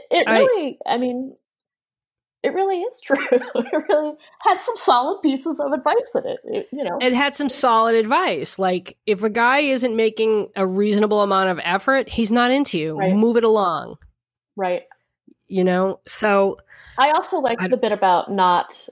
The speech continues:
Speaker 1: um, overanalyzing everything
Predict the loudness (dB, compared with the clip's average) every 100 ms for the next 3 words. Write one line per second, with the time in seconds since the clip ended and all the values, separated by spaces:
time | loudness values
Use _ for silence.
0 | _ 0 0 -2 -6 -8 -10 -12 _ _
1 | -6 0 2 4 2 -2 -2 2 2 2
2 | -2 -2 -4 -6 -6 -2 -2 -2 -4 -4
3 | -8 -12